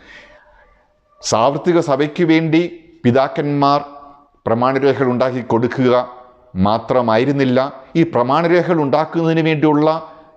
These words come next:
അറിവ് പിതാക്കന്മാർ നേടിയെടുത്തത് വിവിധ സഭകളിൽ നിന്ന് എന്ന് പറഞ്ഞ്, വിവിധ രാജ്യങ്ങളിലെ സഭകളിൽ നിന്ന്, വിവിധ മണ്ഡലങ്ങളിൽ പ്രവർത്തിക്കുന്നവരിൽ നിന്ന്,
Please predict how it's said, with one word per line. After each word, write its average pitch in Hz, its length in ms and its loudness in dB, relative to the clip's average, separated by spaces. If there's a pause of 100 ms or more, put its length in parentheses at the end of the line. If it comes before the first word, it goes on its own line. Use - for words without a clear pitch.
(340)
അറിവ് 147 500 0 (460)
പിതാക്കന്മാർ 123 580 0
നേടിയെടുത്തത് 113 800 2 (380)
വിവിധ 117 300 4 (440)
സഭകളിൽ 113 500 2
നിന്ന് 110 320 2 (560)
എന്ന് 107 180 0
പറഞ്ഞ്, 107 220 0
വിവിധ 123 300 2
രാജ്യങ്ങളിലെ 139 640 2
സഭകളിൽ 113 480 0
നിന്ന്, 110 260 0 (400)
വിവിധ 120 260 4
മണ്ഡലങ്ങളിൽ 139 720 0
പ്രവർത്തിക്കുന്നവരിൽ 117 960 0
നിന്ന്, 110 300 2